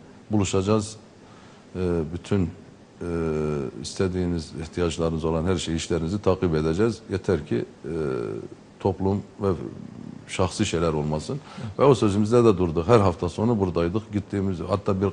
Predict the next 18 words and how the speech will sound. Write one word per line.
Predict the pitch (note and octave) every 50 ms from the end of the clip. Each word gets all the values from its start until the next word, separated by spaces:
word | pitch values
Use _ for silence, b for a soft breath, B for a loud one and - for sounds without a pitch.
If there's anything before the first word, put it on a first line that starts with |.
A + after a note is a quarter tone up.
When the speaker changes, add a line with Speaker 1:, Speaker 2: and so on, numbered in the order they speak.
| - F#2+ D#2 - B B B B B B - F2 E2 D2+ E2 E2+ - D2 C#2+ C#2+ D#2+ G2
Speaker 1:
bir, | G#2+ A2 G#2 F#2+ C#2+ E2+ F#2 G2
bazı | G#2 G#2 G2 F#2+
yerlere | G2 F#2 F2+ F#2+ G2+ G#2+
de | A#2
üç | A#2 F#2+ F#2
dört | G#2+ A#2 A2+ G2
defa | F#2+ E2 D2+ D#2 D2+
gitmişiz. | D2+ D#2 - - D#2+ D#2+ - A2 G#2
Bazı | G#2+ A2 G2+ G2
yerlere | G2 F#2+ G2+ G#2 G2 F#2+
birer | G2+ G2+ G#2 F#2+
defa | - E2 D2+ E2
gitmişiz. | F2+ - - G#2+ G#2 - - B B B B B B B -
Yani, | G2+ G2 G2 G2 G2+ G2
e, | F#2 D#2 D#2+ G2 F#2 F2 F#2
belki | A2 A2+ G#2+ - -
üç, | G#2+ G2 - -
dört, | A#2+ A#2 G#2